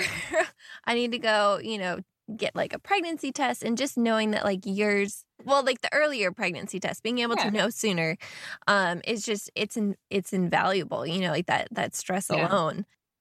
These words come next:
Speaker 2: I think on the pregnancy test, there's basically, there's pregnancy tests that you can do early. So, like, five to six days before your first men's period. And then
Speaker 1: Mm-hmm.
Speaker 2: there's, like, the kinda later pregnancy test that you can do on your first men's day.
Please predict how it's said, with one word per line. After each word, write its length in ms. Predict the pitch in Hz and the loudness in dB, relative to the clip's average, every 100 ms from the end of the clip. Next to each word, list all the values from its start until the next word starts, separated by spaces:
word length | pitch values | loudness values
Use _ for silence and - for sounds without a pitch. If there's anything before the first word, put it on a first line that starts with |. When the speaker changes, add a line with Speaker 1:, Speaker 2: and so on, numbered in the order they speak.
| - | -8
Speaker 2:
I 40 | 190 | -2
think 160 | 240 | 2
on 80 | 247 | 2
the 80 | 226 | 0
pregnancy 540 | 190 170 175 175 175 - | 0 -2 -2 -6 -6 -4
test, 220 | 143 147 | -6 -4
there's 160 | 160 - | -6 -4
basically, 720 | 156 143 170 - 170 156 143 | -4 -2 -4 -2 -2 -2 -2
there's 320 | 160 160 - - | -2 -2 -4 -4
pregnancy 340 | 165 165 170 | -2 -2 -4
tests 200 | 160 151 | -4 -4
that 60 | 147 | -6
you 80 | 131 | -6
can 120 | 160 | -4
do 120 | 151 | -4
early. 360 | 147 147 160 180 | -4 -2 -2 -2
So, 120 | 165 | -4
like, 160 | 139 - | -6 -2
five 160 | 147 | -2
to 80 | - | -4
six 240 | - 143 - | -12 -10 -4
days 240 | 165 175 | -4 -4
before 240 | 160 170 | -8 -6
your 100 | 175 | -4
first 220 | 175 180 196 | -4 -6 -6
men's 140 | 185 | -6
period. 440 | 202 - 233 214 - | -4 -2 -2 -2 -4
And 140 | 170 | -4
then 140 | 160 | 0
Speaker 1:
Mm-hmm. 160 | 226 214 | 0 0
Speaker 2:
there's, 180 | 196 208 | 0 -2
like, 160 | 147 - _ - | -6 -8 _ -2
the 380 | 156 147 151 - 190 | 0 0 -2 -4 -4
kinda 140 | 180 | -2
later 480 | 151 151 160 160 156 _ _ _ _ - | -2 -2 -4 -4 -6 _ _ _ _ -2
pregnancy 320 | 190 185 196 | 0 0 -2
test 220 | 196 185 | -2 -4
that 60 | 147 | -6
you 100 | 156 | -6
can 100 | 151 | -6
do 160 | 151 | -4
on 80 | 147 | -6
your 140 | 147 135 | -8 -8
first 240 | 151 151 - | -8 -6 -6
men's 180 | 151 - | -6 -2
day. 320 | 147 151 | -2 -2